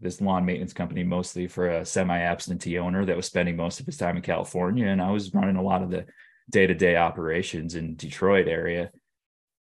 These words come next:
And I thought, "Well, maybe I buy this business from this guy, or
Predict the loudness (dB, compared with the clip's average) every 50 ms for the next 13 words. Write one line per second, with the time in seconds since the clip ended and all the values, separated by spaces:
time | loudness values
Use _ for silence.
0 | _ _ _ _ _ _ 2 4 6 6 6 6 6 6 8 8 8 8 10 8
1 | 8 6 2 -6 -14 -18 _ _ _ _ _ _ _ _ -4 2 4 4 6 6
2 | 4 4 4 4 4 4 4 6 4 2 2 2 0 -2 0 -2 -4 -6 -6 -12
3 | -12 -12 -14 -14 -8 -4 -2 -2 0 0 -2 -2 -4 -6 -10 -16 _ _ _ _
4 | _ 2 4 6 8 8 8 8 8 8 6 6 4 0 -4 -16